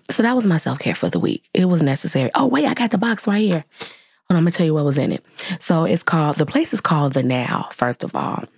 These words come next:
It's a body oil. Okay, so let me tell you what's in it. Just so happened, I just looked at it. It's right here. Oh my goodness! Oh my God, I'm, I'm so excited to share. Blah, blah, blah, blah, blah. Um, Nourishing Jojoba. Okay, listen,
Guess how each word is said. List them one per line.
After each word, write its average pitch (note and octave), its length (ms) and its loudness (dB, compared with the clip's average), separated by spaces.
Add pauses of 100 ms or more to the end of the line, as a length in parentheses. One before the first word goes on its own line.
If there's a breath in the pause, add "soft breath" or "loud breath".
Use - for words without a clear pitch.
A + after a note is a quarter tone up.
(320 loud breath)
It's C#3+ 180 0
a E3 60 2
body C3+ 320 0
oil. D#3 420 0 (1300 loud breath)
Okay, D3 240 -2
so C#3+ 840 0
let D3+ 120 4
me C#3+ 60 2
tell C#3 140 0
you C3+ 80 0
what's - 180 -2
in - 80 0
it. - 180 -4 (960 soft breath)
Just F3 240 2
so F3 80 0
happened, D3 280 0
I C3 60 -2
just C3+ 180 -4
looked B2+ 200 -2
at A2+ 60 2
it. A#2+ 180 0
It's - 180 -2
right B2 120 0
here. B2 140 0
Oh A#2+ 60 0
my - 100 -2
goodness! - 300 -2
Oh C#3 120 0
my C#3+ 120 -2
God, C3 60 -2
I'm, C3+ 120 -2 (100)
I'm C3 120 -2
so B2 140 0
excited F2 260 -4
to - 60 -2
share. - 260 0
Blah, - 120 0
blah, - 100 -2
blah, - 140 -2
blah, - 120 -6
blah. - 720 -6
Um, D3 220 2
Nourishing D#3 800 2
Jojoba. D#3+ 580 0 (400)
Okay, - 200 -2
listen, A#2+ 320 0